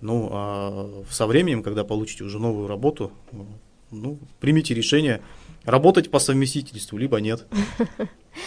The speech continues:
Speaker 2: Ну, мы не рассматриваем, опять же, тут этическую сторону вопроса, насколько это честно или насколько там это нечестно. Мы рассматриваем чисто юридическую
Speaker 1: Да.
Speaker 2: сторону вопроса. И вот с юридической с-, э, точки зрения,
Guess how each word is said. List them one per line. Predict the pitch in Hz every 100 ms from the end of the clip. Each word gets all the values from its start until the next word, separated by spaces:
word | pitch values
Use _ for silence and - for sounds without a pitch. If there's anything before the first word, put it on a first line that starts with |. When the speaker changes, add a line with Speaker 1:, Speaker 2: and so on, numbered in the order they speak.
| 302 254
Speaker 2:
Ну, | 302 262 262 247 226
мы | 254 302 277
не | 247 269 247
рассматриваем, | 226 233 254 233 - 190 190 190
опять | 185 202
же, | 190 202
тут | 220 -
этическую | 277 262 240 - - 220 196
сторону | - 214 185 185
вопроса, | 185 208 247 302 - 247
насколько | 196 240 214 190
это | 180 233
честно | - 226 - 185
или | 175 180
насколько | 180 185 - 185 180
там | - 175 175
это | -
нечестно. | 196 208 302 330 254
Мы | 196 214 269 262
рассматриваем | 208 - 240 254 240 208 190
чисто | - 220
юридическую | 226 208 208 202 202 - - 170
Speaker 1:
Да. | -
Speaker 2:
сторону | 180 175 175
вопроса. | 180 - 262 302 247
И |
вот | 190 190
с |
юридической | 220 262 262 269 - - 185
с-, | - -
э, | 180 196
точки | 240 220 -
зрения, | 202 226 339 392 233